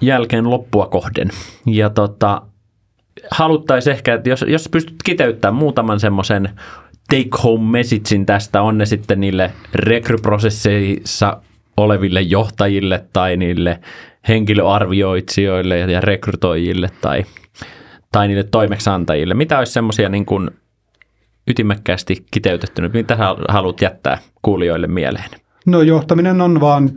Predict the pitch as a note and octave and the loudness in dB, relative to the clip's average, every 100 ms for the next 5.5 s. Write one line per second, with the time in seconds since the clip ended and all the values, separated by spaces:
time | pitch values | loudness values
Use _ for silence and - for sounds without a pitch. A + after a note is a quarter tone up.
0 | - C3+ B2 A#2+ A2+ G#2+ - - - _ | -2 2 2 2 0 -2 -4 -16 -20 _
1 | - A#2+ B2 C#3 C#3+ C#3 D3 C3+ B2 A#2+ | 0 0 2 2 4 2 2 0 2 0
2 | - B2+ A2+ A#2 A2+ A#2 C3+ C#3 B2 B2+ | 0 0 0 0 2 0 2 0 2 0
3 | - - A#2 A2 A#2+ A#2 - G#3 A#2+ G#2+ | 0 0 0 0 -2 -2 -6 -4 -2 0
4 | D#3+ D#3+ C3 - - B2 B2+ A#2+ A2 A2+ | 2 2 2 -2 -2 0 2 0 0 0
5 | G#2+ A#2 A2 G#2+ | 0 0 -2 -4